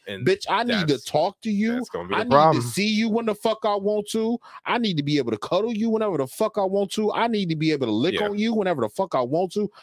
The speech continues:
Speaker 2: I'm not playing that back and forth bullshit with these hoes, bro.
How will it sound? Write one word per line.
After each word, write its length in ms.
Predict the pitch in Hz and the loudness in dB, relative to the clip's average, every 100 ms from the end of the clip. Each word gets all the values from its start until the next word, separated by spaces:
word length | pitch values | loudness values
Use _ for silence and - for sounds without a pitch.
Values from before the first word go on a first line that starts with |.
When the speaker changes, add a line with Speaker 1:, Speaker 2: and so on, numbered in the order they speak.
| - | -8
Speaker 2:
I'm 220 | - 185 269 | -2 0 0
not 240 | 262 240 | 0 -4
playing 460 | 180 196 233 240 226 | -4 -2 0 0 0
that 240 | 214 151 | 0 0
back 240 | 185 185 | -2 -2
and 120 | 196 170 | -4 -2
forth 280 | 180 175 | 0 0
bullshit 680 | 135 147 214 262 - 202 175 | 0 0 2 0 0 0 0
with 160 | 170 160 | -2 0
these 240 | 160 143 | 0 0
hoes, 300 | 143 117 101 | 2 2 0
bro. 280 | 101 135 | 0 0